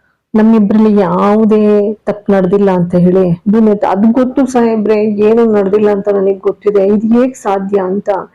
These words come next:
"ಇಲ್ಲಿ ನೋಡಿದ್ರೆ ಅತ್ತೆ ಕಂಡೀಷನ್ ಮೇಲೆ ಕಂಡೀಷನ್ ಹಾಕಿ ಬಂಧಿಸ್ಬಿಟ್ಟಿದ್ದಾರೆ, ನನಗಂತೂ ಬೇಜಾರಾಗ್ತಾ ಇದೆ" ಅಂತಾಳೆ. ಅಷ್ಟ್ರಲ್ಲಿ ಸರಿ ಅಂತ ಹೇಳಿ ಈಚೆಗೆ ಬರ್ತಾರೆ. ಬಂದ ಮೇಲೆ ನಚ್ಚಿ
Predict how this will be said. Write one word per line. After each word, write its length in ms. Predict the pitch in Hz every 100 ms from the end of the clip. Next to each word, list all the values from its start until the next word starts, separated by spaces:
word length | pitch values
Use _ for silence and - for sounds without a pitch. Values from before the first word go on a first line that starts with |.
| - - - _
"ಇಲ್ಲಿ 220 | 254 247 254
ನೋಡಿದ್ರೆ 460 | 240 240 226 220
ಅತ್ತೆ 480 | 220 180 - - 226
ಕಂಡೀಷನ್ 580 | 226 208 214 233 233 226
ಮೇಲೆ 120 | 214
ಕಂಡೀಷನ್ 580 | 208 196 208 208 233 214
ಹಾಕಿ 280 | 202 - 202
ಬಂಧಿಸ್ಬಿಟ್ಟಿದ್ದಾರೆ, 1080 | 185 185 220 233 - 208 208 196 180 185 _ _ _ - -
ನನಗಂತೂ 380 | 220 233 220 233
ಬೇಜಾರಾಗ್ತಾ 760 | 202 208 208 220 202 190 -
ಇದೆ" 180 | 190 185 180 - _ -
ಅಂತಾಳೆ. 340 | 175 185 175 - _ - _ _ _ _ _ - 285 190 175 _ - 254
ಅಷ್ಟ್ರಲ್ಲಿ 400 | 247 - 254 240
ಸರಿ 280 | 240 233
ಅಂತ 180 | 247 247
ಹೇಳಿ 360 | 233 233 214 214
ಈಚೆಗೆ 260 | 208 220
ಬರ್ತಾರೆ. 320 | 196 190 208 214
ಬಂದ 300 | 220 226 240
ಮೇಲೆ 420 | 240 233 220 196
ನಚ್ಚಿ 420 | 202 220 - 247